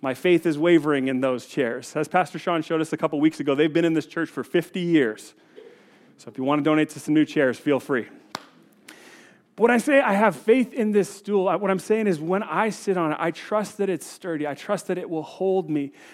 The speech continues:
I trust that when I put my weight on it, it can bear what I'm putting on it. And this is the biblical picture for faith.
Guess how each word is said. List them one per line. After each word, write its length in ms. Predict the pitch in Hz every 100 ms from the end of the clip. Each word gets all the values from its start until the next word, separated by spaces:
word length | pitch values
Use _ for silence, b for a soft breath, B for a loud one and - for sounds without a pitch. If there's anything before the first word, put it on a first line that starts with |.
| B
I 60 | 156
trust 360 | 156 220 220 220
that 120 | 185
when 140 | 202
I 80 | 202
put 360 | 190 - 226 220
my 280 | 185 208
weight 340 | 208 185 202 214
on 200 | 165 175
it, 120 | 175 175
it 160 | 175
can 220 | - 170
bear 380 | 135 160 175 185
what 220 | 151 156
I'm 220 | 156 151 151
putting 300 | - 151 123
on 220 | 127 123
it. 120 | 120 _ b b b b -
And 160 | 190
this 240 | 185 269 277
is 180 | 269
the 60 | 208
biblical 520 | 165 226 226 240 202
picture 500 | 196 - 208 - 190
for 180 | 165 175
faith. 480 | - 165 156 127